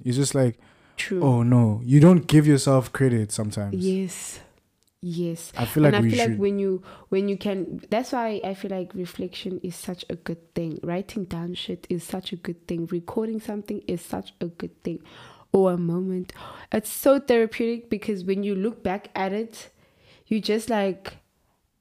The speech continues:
Speaker 2: at that point, I thought I wasn't gonna be able to make it past this. And now I'm here. And it's like, damn.
Speaker 1: Mm.
Speaker 2: Like, I don't know how I did it, but I did it.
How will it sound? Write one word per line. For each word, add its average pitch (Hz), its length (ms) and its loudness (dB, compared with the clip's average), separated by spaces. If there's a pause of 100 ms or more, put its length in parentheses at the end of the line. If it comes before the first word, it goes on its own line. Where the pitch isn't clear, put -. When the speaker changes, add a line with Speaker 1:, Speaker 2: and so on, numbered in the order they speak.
(300)
Speaker 2:
at 214 220 0
that 214 220 0
point, 254 240 -2
I 185 100 -2
thought 190 240 -2
I 180 80 0
wasn't 170 280 -2
gonna 160 100 -4
be 165 100 -6
able 165 160 -6
to 165 140 -12
make 160 280 -6
it 170 120 -8
past - 320 -10
this. 170 180 -6 (240)
And 175 260 -4
now 165 200 -6
I'm 175 140 -6
here. 170 400 -8 (380)
And 170 200 -2
it's 160 120 -12
like, 160 180 -10 (100)
damn. 165 440 -10 (220)
Speaker 1:
Mm. 131 220 2 (420)
Speaker 2:
Like, 170 340 -6 (1000)
I 208 80 4
don't 208 260 0
know 233 120 2
how 185 140 0
I 185 140 0
did 175 180 -4
it, 180 140 -4 (320)
but 196 160 4
I 165 140 -2
did 180 200 -2
it. 202 300 -4